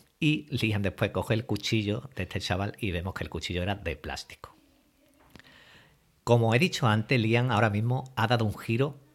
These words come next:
ciento ochenta grados, porque en este mismo episodio de la temporada pasada, en el barrio hubo otra fiesta.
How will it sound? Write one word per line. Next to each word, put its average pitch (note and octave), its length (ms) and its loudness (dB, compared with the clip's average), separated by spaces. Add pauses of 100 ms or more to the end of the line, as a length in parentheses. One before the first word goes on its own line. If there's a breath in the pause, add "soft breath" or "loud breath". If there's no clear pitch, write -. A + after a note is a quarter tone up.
ciento A2 340 2
ochenta F2 320 -2
grados, F#3 300 -2 (400)
porque G#2+ 500 2
en G2 220 0
este E3+ 260 0
mismo D#3+ 220 2
episodio D3 480 0
de F#2 100 0
la E2+ 140 -2
temporada A2 760 -4
pasada, B2 640 0 (500)
en G2+ 200 2
el E2 160 -2
barrio B2 480 2
hubo B2 420 0
otra G#2+ 280 -2
fiesta. - 520 -6